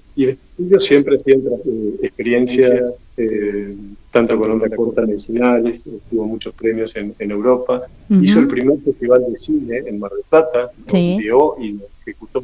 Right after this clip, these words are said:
Speaker 1: Enrique. Eh, también hicieron, bueno, Canal siete, que fue increíble.
Speaker 2: Ah,
Speaker 1: Eso les
Speaker 2: justo a
Speaker 1: costó
Speaker 2: eso te
Speaker 1: mucho más.
Speaker 2: quería llevar,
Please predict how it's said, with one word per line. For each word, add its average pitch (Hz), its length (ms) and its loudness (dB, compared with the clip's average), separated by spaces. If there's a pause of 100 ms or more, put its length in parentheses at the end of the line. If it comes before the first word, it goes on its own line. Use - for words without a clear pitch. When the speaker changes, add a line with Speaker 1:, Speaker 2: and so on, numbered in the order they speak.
(140)
Speaker 1:
Enrique. 139 440 0 (640)
Eh, 110 560 2 (520)
también 123 380 6
hicieron, 120 340 0
bueno, 113 200 2
Canal 104 300 -2
siete, 170 400 4
que - 180 -18
fue 214 100 -10
increíble. 127 640 0 (180)
Speaker 2:
Ah, 254 140 2
Speaker 1:
Eso 240 100 2
les - 100 8
Speaker 2:
justo 277 200 4
a - 40 -4
Speaker 1:
costó 277 140 4
Speaker 2:
eso 262 320 4
te 220 100 4
Speaker 1:
mucho 208 120 4
más. 220 80 6
Speaker 2:
quería 226 180 4
llevar, 202 500 2